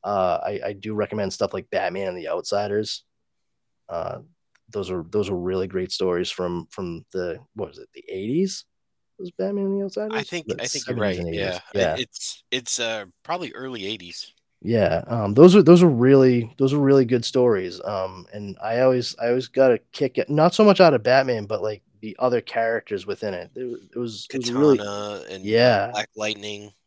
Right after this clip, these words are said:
Speaker 2: I think
Speaker 1: Yeah.
Speaker 2: Geoforce was in that.
Speaker 1: Geoforce, for sure. Yeah, he was,
Speaker 2: Yep.
Speaker 1: um, the, the Man of Iron. Yeah, and it was just very, very cool. Um, a lot of, I mean, they've done a couple different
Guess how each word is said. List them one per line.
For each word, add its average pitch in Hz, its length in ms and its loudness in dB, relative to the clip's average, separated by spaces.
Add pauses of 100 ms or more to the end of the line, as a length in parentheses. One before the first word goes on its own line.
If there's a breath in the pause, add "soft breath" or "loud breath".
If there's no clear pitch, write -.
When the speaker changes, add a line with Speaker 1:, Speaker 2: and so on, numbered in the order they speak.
(680 soft breath)
Speaker 2:
I 107 40 -12
think - 240 -8
Speaker 1:
Yeah. 110 120 -8
Speaker 2:
Geoforce 113 500 -10
was 104 140 -14
in 107 140 -12
that. 107 340 -8
Speaker 1:
Geoforce, 127 580 4
for 104 100 -4
sure. 127 240 2
Yeah, 117 340 4
he 127 180 -2
was, 117 260 -2 (100)
Speaker 2:
Yep. 113 140 -12 (220)
Speaker 1:
um, 107 360 -6
the, 120 80 -6
the 104 220 -4
Man 120 260 0
of 127 80 2
Iron. 104 580 2
Yeah, 110 360 -8 (100)
and 113 320 -6
it 165 80 2
was 160 140 2
just 180 240 -6 (160)
very, 156 420 4 (220)
very 143 180 4
cool. 110 540 0
Um, 95 440 -8 (160)
a 120 40 -6
lot 123 160 2
of, 123 200 0 (720)
I 151 60 -8
mean, 117 180 -8
they've 156 240 2
done 190 180 10
a 165 40 6
couple 175 320 0
different 139 580 -2